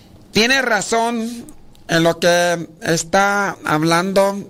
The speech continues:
de la imposición de la Santa Misa. Aunque yo me siento mal al asistir a misa sola con mi esposo. Ellos un día nos dijeron que ellos no entendían la reflexión,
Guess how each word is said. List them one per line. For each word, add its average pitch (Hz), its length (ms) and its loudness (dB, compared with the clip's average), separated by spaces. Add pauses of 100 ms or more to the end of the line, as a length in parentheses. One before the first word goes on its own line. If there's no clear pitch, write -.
(100)
de 139 560 0 (360)
la 147 200 2
imposición 151 680 -2
de 175 120 2
la 156 120 0
Santa 160 440 0
Misa. 165 360 -2 (680)
Aunque 147 380 2
yo 175 120 0
me 190 160 -2
siento 175 520 0
mal 165 440 0 (360)
al 135 180 2
asistir 135 520 -2
a 160 60 0
misa 151 360 0
sola 156 440 0 (360)
con 135 200 0
mi 131 100 0
esposo. 143 520 -2 (1080)
Ellos 170 320 0
un 180 160 0
día 175 180 4
nos 175 200 -2
dijeron 151 440 0
que 113 400 0 (760)
ellos 156 480 0
no 143 760 0
entendían 123 720 0
la 135 100 0
reflexión, 117 680 -2